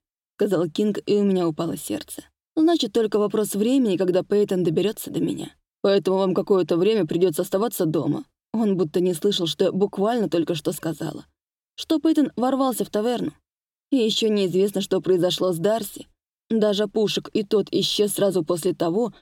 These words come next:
как я оказалась в экипаже. Кинг поднялся, и я с разочарованием последовала его примеру. «Спасибо, что выслушали»,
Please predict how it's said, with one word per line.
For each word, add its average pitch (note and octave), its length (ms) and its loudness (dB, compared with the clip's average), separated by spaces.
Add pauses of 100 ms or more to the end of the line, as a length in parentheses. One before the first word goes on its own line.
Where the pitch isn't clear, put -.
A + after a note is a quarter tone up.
(160)
как - 180 -6
я A#3+ 160 2
оказалась F3+ 420 -2
в E3+ 80 -2
экипаже. D3+ 520 -4 (440)
Кинг G3 220 0
поднялся, F#3+ 600 -2
и - 180 -2
я C#4+ 220 4
с - 60 -8
разочарованием F#3+ 840 0
последовала E3+ 460 0
его E3+ 240 2
примеру. - 520 -4 (520)
«Спасибо, B3 300 -2
что F3+ 160 -4
выслушали», - 580 -4